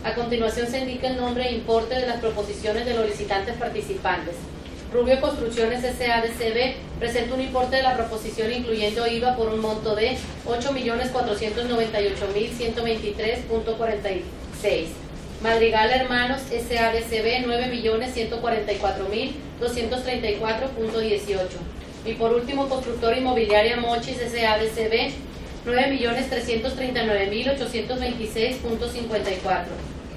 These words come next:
A efecto de que la Secretaría de Comunicaciones y Transportes esté en condiciones de analizar el contenido de las proposiciones recibidas, se cita a los participantes a las once treinta horas del día ocho de febrero de este mismo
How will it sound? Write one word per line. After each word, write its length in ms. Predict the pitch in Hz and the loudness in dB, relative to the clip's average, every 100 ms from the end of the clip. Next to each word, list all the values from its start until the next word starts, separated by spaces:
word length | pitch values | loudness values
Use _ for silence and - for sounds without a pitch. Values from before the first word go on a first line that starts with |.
| - - 208 | -10 -4 0
A 100 | 214 | 0
efecto 380 | 226 240 247 | 2 0 4
de 80 | 277 | 4
que 80 | 262 | 4
la 120 | 247 | 2
Secretaría 480 | 233 214 202 202 233 | 2 0 2 4 4
de 40 | |
Comunicaciones 720 | 254 254 226 202 202 220 254 254 | 2 0 0 -2 -2 0 -2 -2
y 40 | |
Transportes 500 | 240 202 220 220 262 | -2 -2 -2 -2 -2
esté 180 | - 226 | -4 -4
en 60 | 226 | -2
condiciones 500 | 247 233 226 220 247 | -4 -4 -4 -4 -2
de 80 | |
analizar 420 | 254 214 190 208 214 | -2 0 0 2 2
el 80 | |
contenido 520 | 233 247 208 196 214 240 | 0 -2 0 0 2 2
de 80 | |
las 120 | 226 - | 0 -2
proposiciones 720 | 208 196 190 185 202 208 240 240 - - - | -2 -4 -6 -2 0 2 0 -4 -8 -8 -2
recibidas, 680 | 233 226 226 226 233 262 277 | 0 2 0 0 4 4 2
se 140 | 247 | -4
cita 200 | 240 254 | -2 2
a 40 | 262 | 2
los 80 | |
participantes 880 | 262 254 247 226 220 - 220 226 254 | 2 0 0 -4 -6 0 0 0 -2
a 60 | 233 | 0
las 200 | 202 196 | 0 0
once 260 | 220 220 - | -2 -2 -2
treinta 500 | 240 233 247 240 233 | -2 -2 0 2 2
horas 220 | 240 254 - - - | 2 0 -4 -10 -4
del 160 | 226 | -2
día 320 | 226 240 247 233 | 2 4 4 4
ocho 220 | 247 269 | -2 -4
de 80 | 262 | -4
febrero 440 | 226 208 214 240 | -2 0 2 2
de 160 | 226 208 | 4 2
este 180 | - | 0
mismo 460 | 233 226 226 233 | -4 -2 -4 -4